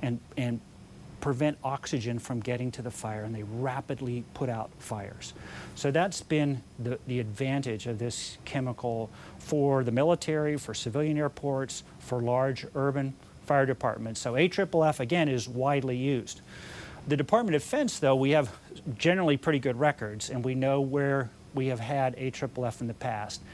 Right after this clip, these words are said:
So what we're doing is we're following the law. The circla, uh, Act dictates how you address, uh, uh, chemical releases. So we've taken the seven hundred installations that we have at six hundred and ninety-nine.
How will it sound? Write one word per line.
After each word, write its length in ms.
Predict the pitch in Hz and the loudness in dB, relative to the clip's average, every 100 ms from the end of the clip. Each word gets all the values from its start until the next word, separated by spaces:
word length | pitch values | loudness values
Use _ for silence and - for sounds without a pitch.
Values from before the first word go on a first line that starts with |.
| - - - | -14 -14 -4
So 120 | 165 | 2
what 160 | 165 220 | 4 4
we're 100 | 220 | 2
doing 320 | 175 147 151 | 2 2 2
is 160 | 139 | 0
we're 100 | 131 | 0
following 640 | 123 - 143 147 147 139 127 - | 0 2 4 4 2 -2 -4 -6
the 100 | 135 | -2
law. 400 | 135 120 104 135 160 - - - - - | 0 2 0 -2 -8 -18 -18 -18 -16 -10
The 100 | 131 | -6
circla, 640 | - - 147 143 160 160 165 - - - 143 139 | -6 0 0 2 2 2 0 -12 -20 -8 -6 -2
uh, 320 | 127 120 117 - - | -2 0 0 -4 -4
Act 260 | 131 131 - 135 - 110 | -2 -2 -4 -12 -8 -4
dictates 500 | 156 - 151 139 - | -4 -2 -2 -2 -4
how 280 | - 143 | 0 2
you 240 | 147 143 135 | 4 2 0
address, 680 | 123 113 131 131 - - - - - - | -2 -4 -2 0 -2 -6 -12 -16 -18 -14
uh, 40 | - | -4
uh, 420 | 123 120 120 117 - - 135 - | 0 0 0 -2 -6 -8 -8 -2
chemical 400 | 143 139 139 151 | 0 0 2 0
releases. 640 | 156 127 120 - 131 - - | 0 0 -2 -4 -6 -8 -8
So 400 | - 143 135 131 - - - | -4 0 2 0 -4 -16 -6
we've 140 | 131 | -4
taken 300 | - 156 151 | 0 0 0
the 80 | 156 | -2
seven 320 | 143 160 156 | 0 0 0
hundred 260 | 143 151 151 | 0 0 2
installations 800 | 143 135 160 147 131 - 139 131 | 0 -2 -2 0 0 -2 -4 -4
that 200 | 131 131 | -4 -4
we 140 | 139 123 | -4 -2
have 260 | 131 131 | 0 0
at 140 | 131 - - - | -2 -4 -14 -10
six 220 | - 147 | -6 -4
hundred 180 | - 139 | 0 0
and 80 | 131 | 2
ninety-nine. 580 | 131 139 139 120 117 | 0 0 0 -2 -4